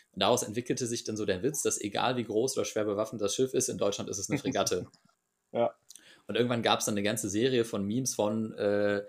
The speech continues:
Speaker 1: äh, von Schlachtschiffen hin bis zum Sternzerstörer, so, „It's a German frigate.“
Speaker 2: <laughs>
Speaker 1: Und,
Speaker 2: Ja.
Speaker 1: ähm, genau, da haben wir uns ordentlich drüber beömmelt und, äh, hatten da unseren Spaß mit und sind dann auf das Thema gekommen: ja, okay, eigentlich müsste man ja noch mal erstmal überhaupt erklären, was ist denn eigentlich Fregatte und wo kommt das her?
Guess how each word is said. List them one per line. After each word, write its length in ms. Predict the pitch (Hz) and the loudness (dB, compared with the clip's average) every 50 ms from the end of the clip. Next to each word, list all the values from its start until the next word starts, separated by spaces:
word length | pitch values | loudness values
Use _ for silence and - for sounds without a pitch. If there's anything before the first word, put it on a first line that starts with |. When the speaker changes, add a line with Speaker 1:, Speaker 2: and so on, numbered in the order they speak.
| - - - - - - - - - _ _ _ | -12 -20 -20 -20 -20 -20 -20 -20 -20 _ _ _
Speaker 1:
äh, 280 | - 101 101 98 101 107 | -2 0 2 2 2 0
von 160 | - 113 113 | 0 -2 -4
Schlachtschiffen 540 | - - 110 - 127 - - 117 110 - 110 | -2 -2 -2 -2 -2 0 0 0 0 0 -4
hin 200 | 104 117 113 113 | -4 -2 -4 -2
bis 160 | 113 113 - | -2 0 0
zum 120 | - 110 101 | 0 -2 -2
Sternzerstörer, 920 | - - 107 110 120 117 - 120 104 - - 107 107 107 107 113 110 104 | -2 0 0 0 0 0 0 0 0 0 2 4 4 4 6 4 2 4
so, 280 | 92 101 98 104 101 - - - _ _ _ | 4 4 4 4 4 0 -8 -18 _ _ _
„It's 160 | - - - | -8 -6 -6
a 20 | 101 | 0
German 300 | 98 101 95 95 95 - | 2 2 2 2 -2 -4
frigate.“ 440 | - - 104 107 107 - - - - _ _ - - - - - - - - | -6 -6 -4 -2 -4 -4 -4 -10 -18 _ _ -20 -20 -20 -20 -20 -20 2 6
Speaker 2:
<laughs> 1600 | 156 - - - 147 135 131 123 - - - 123 - _ 143 - - - 135 - - - - - - - 190 170 - - - - | 6 6 8 8 6 6 6 4 2 -4 -6 -6 -8 _ -10 -10 -4 -2 -2 -2 -2 -4 -6 -6 -6 -6 -6 -6 -6 -6 0 6
Speaker 1:
Und, 240 | 113 113 104 104 110 | 6 6 6 8 10
Speaker 2:
Ja. 140 | 120 117 - - | 10 10 10 10
Speaker 1:
ähm, 340 | 104 101 101 101 104 104 - | 8 6 6 4 2 2 4
genau, 320 | - 110 104 104 107 104 | 6 6 8 8 8 8
da 420 | 104 110 117 120 120 - - - - | 8 8 8 8 6 4 0 -2 -2
haben 120 | 120 120 | 0 0
wir 80 | 117 117 | 2 0
uns 180 | 113 107 - | 0 -2 -2
ordentlich 260 | - 120 131 135 - | 0 0 0 0 0
drüber 180 | - 127 120 113 | 2 4 4 4
beömmelt 480 | 113 113 - 131 131 127 151 151 - - _ _ _ | 4 4 2 4 4 4 2 2 -2 -8 _ _ _
und, 280 | - 110 113 113 113 - - - - | -8 -4 -4 -2 -2 -2 -4 -2 0
äh, 340 | 110 104 104 104 104 104 104 | 2 4 6 6 6 6 4
hatten 200 | 107 123 - - | 4 2 -2 -2
da 80 | 110 | -2
unseren 160 | 110 107 110 101 | 0 0 0 -2
Spaß 260 | - - 117 117 - | 0 0 0 0 0
mit 240 | 123 120 127 - - - | 0 -2 -4 -6 -10 -10
und 240 | 107 101 98 - - | -10 -10 -8 -10 -12
sind 260 | - - 110 107 101 | -10 -8 -4 0 0
dann 100 | 107 127 | 0 0
auf 100 | 131 - | 0 -2
das 120 | 120 110 | -2 -2
Thema 220 | - 117 117 117 113 | -2 0 0 2 0
gekommen: 260 | 110 107 - 104 95 | 0 0 -2 -4 -2
ja, 80 | 98 - | -2 -2
okay, 180 | - - 113 - | -2 -2 -4 -6
eigentlich 300 | - 104 123 139 131 - | -4 -4 -2 -2 -2 -2
müsste 220 | 127 123 - - 113 | -2 -4 -4 -2 -4
man 120 | 107 107 | -4 -4
ja 80 | 104 107 | -4 -4
noch 140 | 110 113 | -4 -4
mal 440 | 117 113 107 107 107 104 107 - - _ | -4 -2 0 0 2 0 0 -2 -6 _
erstmal 260 | - - - - 107 101 | -10 -10 -6 -4 -2 -2
überhaupt 200 | 104 110 - - | -2 -2 -2 -6
erklären, 300 | - - - 110 110 101 | -8 -4 -2 -2 -2 -2
was 140 | 98 - | -6 -6
ist 140 | - - - | -4 -4 -4
denn 80 | 127 - | -4 -4
eigentlich 300 | - 110 110 110 - - | -6 -6 -4 -4 -4 -4
Fregatte 400 | 104 95 104 101 - - 151 - | -6 -6 -6 -6 -4 -4 -4 -4
und 100 | 120 107 | -4 -6
wo 60 | 104 | -8
kommt 240 | - - 117 113 - | -8 -8 -8 -6 -6
das 160 | 92 - - | -6 -4 -2
her? 320 | 110 123 147 190 208 - | -2 -2 -2 -4 -6 -10